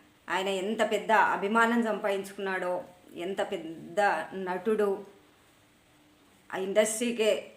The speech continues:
అన్ని విధాలుగా సహకరించే పెద్ద నటుడు చిరంజీవి గారు ఇప్పటి ప్ర-, ప్రస్తుత కాలంలో. అయితే ఆయన గురించి YouTube ఓపెన్ చేస్తే చాలండి,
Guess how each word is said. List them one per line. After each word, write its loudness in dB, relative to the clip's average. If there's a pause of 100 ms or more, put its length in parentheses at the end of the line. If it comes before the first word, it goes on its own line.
(1900)
అన్ని 2
విధాలుగా 6
సహకరించే -2 (380)
పెద్ద 0
నటుడు 2
చిరంజీవి 0
గారు 0
ఇప్పటి 0
ప్ర-, -2
ప్రస్తుత -2
కాలంలో. 0 (1900)
అయితే 0 (720)
ఆయన 4
గురించి 2 (1600)
YouTube 2
ఓపెన్ 4
చేస్తే 0
చాలండి, -2